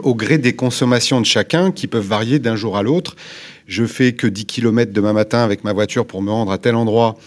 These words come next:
Ma batterie était pleine parce que le jour d'avant, euh, j'avais, euh, chargé beaucoup avec mon domicile. Eh bien, pourquoi pas, avec des services, un certain nombre de choses, euh, qui restent à inventer,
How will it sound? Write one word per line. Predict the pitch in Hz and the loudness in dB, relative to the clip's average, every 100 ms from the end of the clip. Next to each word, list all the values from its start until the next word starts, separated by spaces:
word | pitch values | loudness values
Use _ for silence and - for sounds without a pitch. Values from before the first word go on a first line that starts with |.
| - - - - | -20 -20 -20 -14
Ma | - | -6
batterie | 95 110 - 113 | -2 -2 0 -2
était | 113 | 0
pleine | 113 117 127 120 | 0 2 2 2
parce | 101 - | -2 -2
que | 107 | -2
le | |
jour | 98 110 | 0 0
d'avant, | 107 107 113 120 120 80 | 2 2 4 2 0 -4
euh, | 104 98 95 | -8 -8 -8
j'avais, | 90 95 95 | -4 -4 -2
euh, | 101 92 | -2 -2
chargé | - 107 101 110 | -2 -2 0 0
beaucoup | 113 - 131 131 | 0 -2 2 2
avec | 101 - | 2 -2
mon | 101 | -2
domicile. | 101 98 98 - 170 170 | 0 -2 -2 0 0 0
Eh | |
bien, | 104 113 | 0 -2
pourquoi | - 120 - 139 120 | -4 -8 -2 0 2
pas, | 127 127 | 2 2
avec | 120 98 101 | 0 -4 -6
des | 90 | -6
services, | 98 - 98 110 - | -4 -4 -4 -4 -6
un | |
certain | 92 92 95 | -8 -8 -6
nombre | 98 95 | -4 -4
de | |
choses, | 90 - 107 | -8 -8 -6
euh, | 90 82 - | -6 -10 -14
qui | - | -8
restent | 98 98 - | -6 -4 -4
à | |
inventer, | 98 95 95 113 | -4 -4 -4 -6